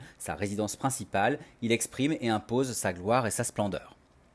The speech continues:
Ainsi, à Versailles, sous l'Ancien Régime, à part la chapelle royale et certaines parties des appartements privés du roi et de la famille royale, eh bien, le château, comme les jardins, sont accessibles à tous les sujets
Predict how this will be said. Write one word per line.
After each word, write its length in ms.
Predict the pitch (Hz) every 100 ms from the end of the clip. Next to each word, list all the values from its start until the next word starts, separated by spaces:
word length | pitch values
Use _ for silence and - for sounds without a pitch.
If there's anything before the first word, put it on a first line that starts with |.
| _ _ _ _ - - - -
Ainsi, 260 | 98 - 160
à 60 |
Versailles, 380 | 110 - 156 170
sous 180 | - 101
l'Ancien 300 | 90 92 107
Régime, 320 | 127 143 185
à 80 | 156
part 200 | - 98
la 100 | 90
chapelle 240 | 104 104
royale 360 | 95 104 117 113
et 60 | 92
certaines 320 | 101 - 92
parties 340 | 110 - -
des 160 | 98 90
appartements 380 | 87 - 101 95
privés 260 | - 98
du 120 | 95
roi 240 | 95 107 104
et 40 |
de 40 | 87
la 80 |
famille 220 | 87 95 90
royale, 480 | 104 110 139 190 196 - - - 113
eh 60 |
bien, 120 | 110
le 60 | 131
château, 340 | 131 127 113
comme 160 | 143 110
les 80 | 104
jardins, 320 | 107 87 113
sont 180 | - 123
accessibles 400 | - 110 143 135
à 40 |
tous 140 | - 135
les 100 | 113
sujets 420 | 101 90 120